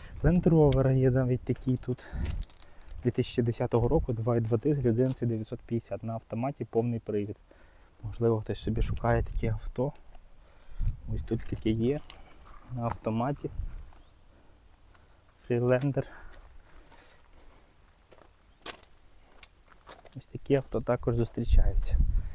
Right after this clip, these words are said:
Так, Скенго, десь тринадцятого року, десять сімсот п'ятдесят, один і п'ять дизель. Ось такий по салону.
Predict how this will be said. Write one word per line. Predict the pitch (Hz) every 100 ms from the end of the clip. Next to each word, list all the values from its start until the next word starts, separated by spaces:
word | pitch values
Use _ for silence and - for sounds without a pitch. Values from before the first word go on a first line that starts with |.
| - - -
Так, | - 117
Скенго, | - - 156 151 131 131 - - -
десь | 117 117 127 120 -
тринадцятого | - 131 127 120 - 113
року, | 123 151 123
десять | 107 - -
сімсот | 120 110
п'ятдесят, | - 107 - 143 - - - - - _ 117
один | 117 113
і |
п'ять | - 110 110
дизель. | 131 127 120 - - - - - - - - - - - - _
Ось |
такий | - 110 123
по | - 120
салону. | 117 - 113 101 101 107